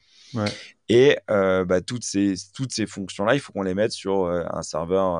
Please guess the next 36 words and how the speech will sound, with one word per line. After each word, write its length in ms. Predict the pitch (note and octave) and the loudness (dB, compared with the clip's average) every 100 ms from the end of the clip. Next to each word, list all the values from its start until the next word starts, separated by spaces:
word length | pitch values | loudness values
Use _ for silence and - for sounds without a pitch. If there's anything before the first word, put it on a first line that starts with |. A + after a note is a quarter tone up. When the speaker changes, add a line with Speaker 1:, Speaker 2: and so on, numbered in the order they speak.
| D#2+ | -6
Speaker 2:
euh, 80 | - - | -10 -14
du 420 | - F2 E2+ F#2+ | -18 -16 -12 -8
serverless, 600 | F#2 - F#2 F2 F2 G#2 | -4 0 0 0 0 0
donc 160 | G#2 D#2+ | -2 -8
Netlify 400 | F2 E2 E2 F#2+ F#2 | -10 -10 -4 -2 -2
ou 20 | |
machin. 200 | D#2 - _ - - - - | -6 -14 _ -20 -20 -20 -4
Et 100 | G2 | 2
donc, 240 | B2+ B2 | 2 2
euh, 200 | G2 G2 - - - _ _ | 0 0 -4 -12 -20 _ _
ce 140 | - | -12
qu'ils 180 | - G2 | -6 -4
ont 60 | G2 | -2
fait, 280 | - D3 E2+ - | 0 0 0 -4
euh, 240 | G#2+ G#2 | -2 -2
chez 320 | F#2+ G2 F#2+ F2 | -2 0 0 0
nHost, 360 | F#2+ G2+ G2+ - | 0 0 0 0
là, 200 | G#2 C3+ - | -2 -2 -6
ils 240 | G2+ F#2 | -6 -4
ont 300 | F#2 F2+ F2 - _ | -4 -4 -8 -14 _
pris, 280 | - E3 C#3+ | -4 2 4
euh, 140 | G#2 - | 4 2
Asura 420 | G2+ G2 G#2+ - _ _ _ _ | -2 0 -2 -2 _ _ _ _
et 80 | F#2+ | -2
ils 120 | G2 | 0
ont 160 | G2 F#2 | 0 0
remis 280 | F#2 C#3 E3 | 0 0 -2
une 80 | C3+ | -6
surcouche 560 | - D#3 - E3 D3+ | -4 -6 -4 -6 -6
tout 200 | - C3 | -8 -8
autour 380 | G#2+ B2 D#3 - _ _ - | -6 -4 -4 -6 _ _ -12
pour 160 | G2 | -12
créer 240 | - B2 C3+ | -4 -2 -2
tout 140 | - A2+ | -2 -2
un 120 | A2 | -2
écosystème. 600 | G2+ G2 - - G#2+ | -2 -6 -8 -6 -6